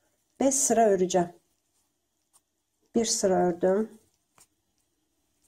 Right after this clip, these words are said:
İki, üç, dört, beş sıra. Toplamda beş sıra daha örelim.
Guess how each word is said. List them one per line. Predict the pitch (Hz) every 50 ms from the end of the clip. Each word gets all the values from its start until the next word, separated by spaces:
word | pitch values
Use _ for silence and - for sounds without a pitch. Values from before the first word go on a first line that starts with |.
| _ _ _ _ _ _ _ _ _ _ _ _ _ _ _ _ _ _ _ _ _ _ _ _ _ _ _ _ _ _ _ _ _ _ _ _ _ _ _ _ _ _ _ _ -
İki, | 240 233 - - - 220 202 202 202 -
üç, | - 226 226 226 226 - - - - _
dört, | - 214 214 220 233 - - -
beş | 220 240 254 254
sıra. | - - - - 196 190 190 208 247 240 - - - - _ _ _ _
Toplamda | - 262 247 - - 220 208 214 214 214 208 220
beş | 240 226
sıra | - - - 196 196 185 185
daha | 196 202 240 -
örelim. | 214 202 190 180 180 220 262 254 -